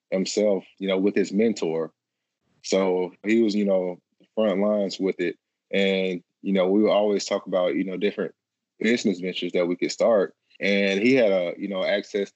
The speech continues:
to a list of kids, you know, internationally that were looking to come over here and play basketball and get seen. And, you know, so we just, you know, took that list and ran with it. And he had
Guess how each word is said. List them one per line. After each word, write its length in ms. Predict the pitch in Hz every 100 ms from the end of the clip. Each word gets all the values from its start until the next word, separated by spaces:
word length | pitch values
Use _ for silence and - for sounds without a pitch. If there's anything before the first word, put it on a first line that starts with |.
| -
to 400 | 98 95 90 85
a 40 |
list 320 | 92 110 - -
of 100 | -
kids, 520 | 113 123 107 90 - -
you 100 | 98
know, 100 | 92
internationally 920 | 101 95 98 110 - 98 92 90 92 _ _ _ _
that 120 | 101
were 100 | 104
looking 220 | 113 104
to 80 | 101
come 220 | - 104
over 180 | 95 92
here 520 | 95 117 127 98 92 - _ _ _ -
and 640 | 92 95 95 95 95 92 - _
play 160 | - 110
basketball 600 | 101 110 - 101 92 87
and 80 | 85
get 160 | 101 -
seen. 480 | - 127 120 90 - _ _ _ _ _
And, 480 | - 95 98 95 90
you 120 | 71
know, 180 | 95 92
so 200 | 90 104
we 200 | 104 127
just, 300 | 117 110 104
you 80 | 101
know, 180 | 101 98
took 260 | - 113 113
that 120 | 104
list 280 | 110 104 98
and 100 | 95
ran 280 | 113 120
with 140 | 98 95
it. 140 | 90
And 100 | 90
he 120 | 104
had 240 | 107 107